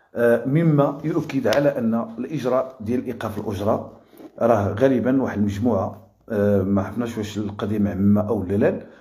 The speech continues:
ولكن تيبان أن الناس اللي، آه، جاهم، اللي جاهم التوقيف وإيقاف الأجرة بعد لو كانز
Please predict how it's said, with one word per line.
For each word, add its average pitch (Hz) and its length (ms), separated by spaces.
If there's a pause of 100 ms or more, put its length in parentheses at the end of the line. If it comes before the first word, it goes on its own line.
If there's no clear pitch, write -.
(140)
ولكن 135 400
تيبان 120 600
أن 135 200
الناس 120 540 (420)
اللي، 139 540
آه، 123 440 (260)
جاهم، 110 580 (200)
اللي 123 160
جاهم 120 360
التوقيف 123 680
وإيقاف 113 460
الأجرة 113 560 (260)
بعد 131 340
لو 147 200
كانز - 460